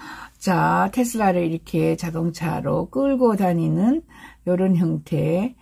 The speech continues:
어, 집을 나중에 만들 것이다. 이게 박스불이거든요. 박스로, 어,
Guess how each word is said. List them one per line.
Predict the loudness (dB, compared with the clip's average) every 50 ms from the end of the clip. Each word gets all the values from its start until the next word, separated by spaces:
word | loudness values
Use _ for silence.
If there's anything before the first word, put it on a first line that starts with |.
| -20 _ _ _ _ -8
어, | -6 -4 -2 -2 -2 -4 -4
집을 | -4 -4 -2 -2 0
나중에 | -2 -2 -2 -2 -2
만들 | -2 -2 -4 -4 -6
것이다. | -8 -8 -8 -6 -4
이게 | -2 2 2 2
박스불이거든요. | 2 2 -6 -4 -2 -2 0 2 0 0 0 -2 -4 -4 -6 -6
박스로, | -6 -8 -10 -8 -8 -2 0 2 2 2 0 -6 -10 -20 -20 -20 -20 -20 -20 -20 -20 -20 -20 -20 -16 -6
어, | -2 0 2 4 4 4 2 2 0 0 0 -2 -4 -4